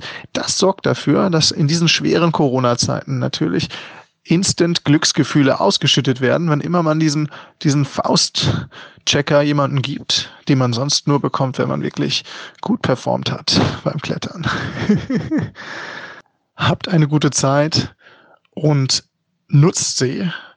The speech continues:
indem ihr vielleicht den lang ersehnten Trainingsplan wirklich aufstellt und ein paar Homeworkouts macht oder was auch immer.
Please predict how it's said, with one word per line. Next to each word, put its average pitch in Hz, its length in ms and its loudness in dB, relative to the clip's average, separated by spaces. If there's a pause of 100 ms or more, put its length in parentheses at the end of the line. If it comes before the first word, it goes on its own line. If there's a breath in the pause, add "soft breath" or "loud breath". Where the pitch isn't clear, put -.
(260)
indem 123 320 2
ihr 120 100 0
vielleicht - 760 -4
den 127 220 2
lang 151 280 2
ersehnten 147 480 0
Trainingsplan 139 720 0
wirklich 143 320 0
aufstellt 147 680 2
und 147 160 -2
ein 151 40 -2
paar 127 240 0
Homeworkouts 131 580 0
macht 135 360 0
oder 123 240 4
was 156 180 0
auch 147 120 0
immer. 156 420 2